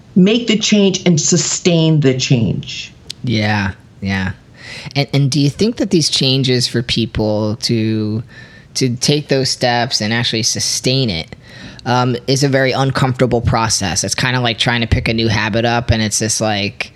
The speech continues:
Speaker 2: one of those things that you keep falling off the wagon and back into your old unconscious habits.
Speaker 1: Well, first, I can say some, I can say several things about that, but
Speaker 2: Yeah.
Speaker 1: the number one requirement for going to the next level in anything,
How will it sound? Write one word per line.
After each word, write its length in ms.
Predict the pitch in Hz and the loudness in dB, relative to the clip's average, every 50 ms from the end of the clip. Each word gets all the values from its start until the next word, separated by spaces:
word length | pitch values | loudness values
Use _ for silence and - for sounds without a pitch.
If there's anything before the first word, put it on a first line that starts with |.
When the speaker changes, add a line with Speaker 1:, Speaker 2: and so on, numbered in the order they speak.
| - - - - - - - | -20 -20 -20 -20 -14 -6 -2
Speaker 2:
one 160 | 135 139 139 | 0 2 2
of 40 | 131 | 4
those 200 | 127 127 120 - | 2 2 0 0
things 340 | - - 127 123 120 113 - | 0 0 0 2 2 0 0
that 120 | 120 107 | 0 0
you 80 | 107 110 | 0 -2
keep 260 | - - - 107 - | -2 -2 -2 -2 -2
falling 400 | - - 117 113 127 131 135 139 | -2 -2 -2 0 0 0 2 2
off 220 | 131 131 131 127 - | 2 2 0 0 0
the 80 | 135 | 0
wagon 500 | 127 123 120 123 123 120 117 120 123 120 | 2 2 2 2 2 2 0 0 0 0
and 120 | 117 107 101 | 0 0 0
back 280 | 117 117 117 117 - | 0 0 0 0 0
into 180 | 123 117 - 127 | -2 0 0 0
your 140 | 113 113 104 | 0 0 0
old 300 | 101 120 120 123 110 - | 2 2 2 2 0 0
unconscious 640 | 107 117 117 110 - 117 110 110 - - 104 - - | 0 0 0 0 0 0 0 0 0 0 -2 0 0
habits. 580 | 110 98 95 73 65 64 - - - - - - - - - - - - - - - - - - - - - | -2 -2 -4 -6 -6 -6 -6 -6 -6 -6 -8 -10 -16 -20 -20 -20 -20 -20 -20 -20 -20 -20 -20 -20 -20 -8 -2
Speaker 1:
Well, 220 | - 185 196 190 - | 0 0 0 0 0
first, 340 | - - 440 - - - - 202 | 0 0 2 0 -2 -2 -4 -2
I 60 | - | 0
can 180 | - 285 208 185 | 2 2 4 4
say 140 | - 214 196 | 4 2 2
some, 340 | 202 - 165 147 147 - - - - - - | 2 2 2 2 0 -4 -10 -18 -10 -6 -2
I 40 | - | 0
can 120 | - 254 | 0 2
say 100 | - 190 | 2 2
several 280 | 160 117 208 202 160 143 | 2 2 4 4 4 2
things 260 | 143 - 185 180 160 | 2 2 2 4 4
about 240 | 170 131 120 113 113 | 4 4 2 2 2
that, 220 | - 107 104 98 - - | 2 0 0 0 2 4
but 320 | 175 214 - - - - - - - - - - - - - | 4 4 4 0 -4 -12 -20 -20 -20 -20 -20 -20 -18 -10 -6
Speaker 2:
Yeah. 160 | 135 117 - | -4 -2 0
Speaker 1:
the 100 | - 175 | 0 2
number 400 | 175 180 190 226 254 277 285 277 | 2 4 2 2 2 0 0 0
one 280 | 262 247 254 247 220 214 | 0 0 0 0 0 0
requirement 680 | 214 196 208 - - 185 185 180 175 160 131 123 139 | -2 -2 -2 -2 -2 0 0 2 2 2 0 0 0
for 60 | - | 0
going 340 | 151 147 160 175 170 170 180 175 | 0 2 4 4 4 4 2 0
to 100 | - - | 0 0
the 100 | 185 165 | 2 2
next 300 | 160 160 156 156 - 165 | 2 2 0 0 0 2
level 340 | 160 151 135 107 85 - - - - - - - - - - | 2 2 2 0 -2 -4 -8 -14 -20 -20 -20 -20 -10 -2 0
in 280 | 190 208 202 - - - - | 2 2 2 -2 -6 -6 -2
anything, 540 | 240 269 262 262 254 - - - 131 180 | 2 2 4 4 2 2 0 0 0 -2